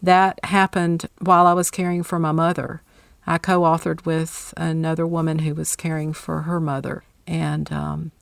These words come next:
also out of print, but available in ebook form. And then my latest book is Life on Pause, Learning to Wait Well.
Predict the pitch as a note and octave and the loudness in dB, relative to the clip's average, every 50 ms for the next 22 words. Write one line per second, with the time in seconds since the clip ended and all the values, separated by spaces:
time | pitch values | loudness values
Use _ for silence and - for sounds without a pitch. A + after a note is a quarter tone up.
0 | _ - F3+ F#3+ F#3+ - - F#3 F3+ F3 E3 E3 E3 E3 - - - F3+ F3 E3+ | _ 4 4 4 4 4 4 6 6 6 6 4 2 0 -2 -4 0 0 2 0
1 | E3+ - - E3+ E3 D#3+ D3+ D3+ D#3+ D3+ D#3 D#3 D#3 D#3+ D3+ D3 D3+ D#3 D#3+ - | 0 -2 -4 -2 -2 -2 0 0 0 0 0 0 -2 -2 -2 -2 -2 -2 -4 -8
2 | - - - - - E3 D#3+ D#3+ D#3+ D#3 - - - D#3+ D3 - - - - - | -14 -20 -14 -8 -6 -4 -2 -2 -4 -4 -4 -4 -4 -4 -2 -4 -6 -8 -8 -12
3 | - - - D2+ D2 D2 D2 D#3 D#3 - _ _ _ _ _ - F3 F3 E3+ E3+ | -12 -10 -8 -8 -6 -6 -6 -8 -8 -12 _ _ _ _ _ 0 2 2 4 4
4 | F3 F3+ F3 F3 F3 E3+ - - _ - F#3 F3 E3+ F3+ F#3+ G3+ G3 F#3+ - - | 4 4 4 4 2 2 0 -4 _ 2 4 4 6 6 6 6 4 4 2 0
5 | - F3 E3 D#3+ E3 - D#3+ D3+ - - E3+ E3 E3+ E3+ - E3+ E3 E3 D#3+ - | 0 2 2 2 0 -2 -4 -4 -2 2 4 4 4 2 0 -2 -2 -2 -2 0
6 | - D#3+ D#3+ D#3+ D#3+ E3 D#3+ - - F3+ D#3+ D#3+ D3+ D#3+ D#3 - E3+ E3 E3 D#3 | 0 2 4 4 4 4 2 0 -2 -2 -2 0 0 -2 -4 -4 -2 0 0 0
7 | D#3 - D#3 D#3+ D3 D3 C#3+ C#3 D3 | 0 0 -2 -2 0 0 0 0 -2